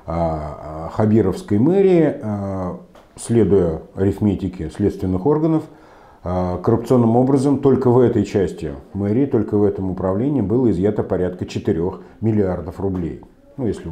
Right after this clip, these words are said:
умножать количество месяцев и да-, и давать небольшую скидку на Новый год. Тут, конечно, очень много вопросов. Во-первых, э, для меня лично очевидно, что необходимо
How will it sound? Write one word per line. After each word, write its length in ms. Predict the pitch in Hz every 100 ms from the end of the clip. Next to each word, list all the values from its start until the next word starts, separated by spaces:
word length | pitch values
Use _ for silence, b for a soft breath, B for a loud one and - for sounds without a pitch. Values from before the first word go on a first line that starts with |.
| 78
умножать 440 | 104 104 95 90
количество 460 | - 92 85 - 101
месяцев 420 | 123 147 - 87
и 40 | 85
да-, 240 | 90 95
и 80 | 101
давать 340 | 90 92 101
небольшую 440 | 90 82 82 - 95
скидку 340 | - 95 -
на 140 | 85 85
Новый 240 | 87 87
год. 200 | 71 - - B B B B B B B B B B -
Тут, 200 | 202 190
конечно, 400 | 147 165 165 147
очень 300 | 147 143 156
много 260 | 123 95 90
вопросов. 480 | 101 90 85 - B B -
Во-первых, 600 | 117 120 135 87 - - - _ _
э, 520 | 78 87 87 90 87 80 76 - - - _ _ - _ -
для 160 | 113
меня 220 | 127 143 131
лично 380 | 117 117 127
очевидно, 640 | 98 - 113 104 82 71 69
что 460 | - 107 85 - - -
необходимо 680 | 101 107 - 107 107 101